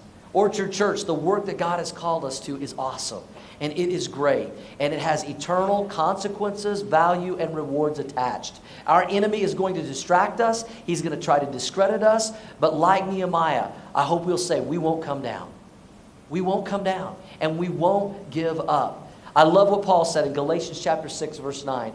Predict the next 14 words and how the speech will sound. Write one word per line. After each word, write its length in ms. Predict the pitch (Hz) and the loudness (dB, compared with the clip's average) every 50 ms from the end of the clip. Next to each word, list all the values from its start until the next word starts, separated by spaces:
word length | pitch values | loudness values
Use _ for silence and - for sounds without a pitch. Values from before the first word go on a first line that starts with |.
| - - - - - - | -12 -16 -20 -16 -10 -6
He 80 | 165 | -6
said 260 | 156 - 180 175 165 | -2 2 4 2 4
this, 240 | 147 156 139 - - | 4 0 0 0 0
"So 120 | - 175 165 | 0 0 0
let's 340 | 160 180 202 226 - - | 4 4 4 4 4 2
not 220 | - 220 220 208 170 | 2 2 2 2 0
get 180 | 214 214 214 | -2 -2 0
tired 240 | 214 196 190 196 190 | 4 4 6 6 6
of 120 | 175 160 139 | 4 2 2
doing 320 | 185 190 202 202 196 185 | 0 0 0 0 0 2
what 220 | 175 185 190 190 | 4 4 6 6
is" 180 | 190 185 - - | 4 2 2 2
what, 240 | 170 185 175 143 - | 4 4 4 4 2
church? 340 | - 160 156 165 190 - - | 2 2 2 2 2 0 -6